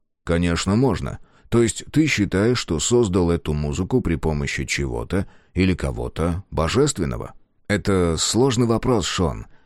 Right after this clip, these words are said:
Скажу так, по моему мнению, откровенное неприятие божественного вредно для сочинительской деятельности. Атеизм мешает музыкальному творчеству.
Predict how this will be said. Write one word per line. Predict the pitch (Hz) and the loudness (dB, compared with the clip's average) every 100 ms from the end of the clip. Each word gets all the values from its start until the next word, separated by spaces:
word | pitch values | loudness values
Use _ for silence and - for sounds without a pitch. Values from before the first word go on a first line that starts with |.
| _ - | _ -8
Скажу | - 104 113 | -2 2 2
так, | 92 71 - - - - | 0 -4 -6 -18 -18 -4
по | 82 | 0
моему | 92 101 110 | 2 2 2
мнению, | 113 135 117 92 | 4 4 2 0
откровенное | - 90 107 127 104 90 | 0 0 2 2 2 2
неприятие | 87 87 92 110 101 85 | 0 0 0 0 0 -2
божественного | 73 73 101 117 - 73 60 - - _ - | -2 -2 0 -2 -2 -6 -6 -10 -16 _ -8
вредно | 78 110 127 98 64 | -2 0 2 0 -2
для | 65 69 | -2 -2
сочинительской | - 90 98 101 92 85 95 | -2 -2 0 0 0 -2 0
деятельности. | 90 98 - 57 - - 52 - _ _ - | 2 2 0 -8 -10 -10 -12 -14 _ _ -8
Атеизм | 73 104 151 135 | -2 0 2 2
мешает | 104 87 131 127 | 2 2 2 2
музыкальному | 92 87 90 120 113 95 87 | 0 -2 -2 -2 0 0 0
творчеству. | 73 67 - - 60 50 | -2 -4 -6 -12 -12 -12